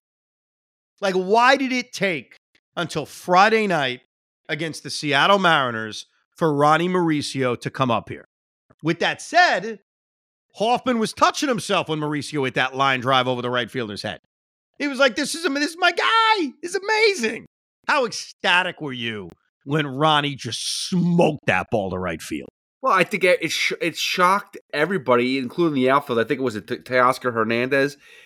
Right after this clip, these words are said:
Speaker 2: I mean, literally just watched the ball, thought he was, was set perfectly, and then watched the ball just soar over his head because the ball was smoked off of Mauricio's at-bat. I mean, it was crazy. And listen, let's be serious here.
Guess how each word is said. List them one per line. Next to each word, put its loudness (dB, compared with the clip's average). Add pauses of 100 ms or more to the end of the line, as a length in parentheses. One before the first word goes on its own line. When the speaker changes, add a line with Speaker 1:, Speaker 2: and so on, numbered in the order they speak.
(140)
Speaker 2:
I -2
mean, 2
literally 4
just -4
watched 0
the -10
ball, 4
thought 4
he 0
was, -12
was -4
set -2
perfectly, 0
and -6 (180)
then 0
watched 4
the -10
ball 0
just -8
soar 4
over 2
his -2
head 2
because 0 (560)
the -2
ball 6
was -2
smoked 0
off -4 (200)
of 4 (640)
Mauricio's 4
at-bat. -2
I 2
mean, 8
it 0
was 0
crazy. -2 (280)
And 2
listen, -4 (360)
let's 2
be -6
serious -6
here. -14